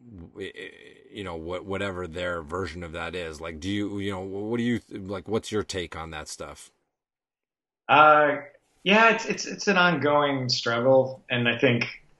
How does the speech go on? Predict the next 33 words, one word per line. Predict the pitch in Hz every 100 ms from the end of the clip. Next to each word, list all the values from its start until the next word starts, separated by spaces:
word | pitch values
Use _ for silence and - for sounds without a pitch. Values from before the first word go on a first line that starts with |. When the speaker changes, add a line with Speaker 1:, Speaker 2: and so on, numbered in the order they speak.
| - -
Speaker 2:
look-, | 151 147
looking | 156 160 151 127
back, | 120 127 123 -
uh, | 135
at | 123 113 110 113 - 120 120
times | - 127 117 117
where | 117
I've | 117 107
been | 117
really | 117 110
stressed | - 117 110 -
out | 110 110 110
or, | 113 107 104 101 _ _ _
um, | - 110 104 101 98 - _ _ _ _ -
having | 120 113 110 107 104
anxiety | 117 110 143 131
attacks | 131 127 120 113 -
or |
panic | 104 120 120 117
attacks | - 113 110 110 -
or, | 104 95 -
or | 107 101 98 _ _
being | 123 117
depressed, | 107 - 117 110 - - -
uh, | 107 101 101 98 - - - -
it's | 127
kinda | - 131
easy | 123 123
to | 113
look | 110 110
back | 107 107 -
and, | 104 104 -
and | 107 104 101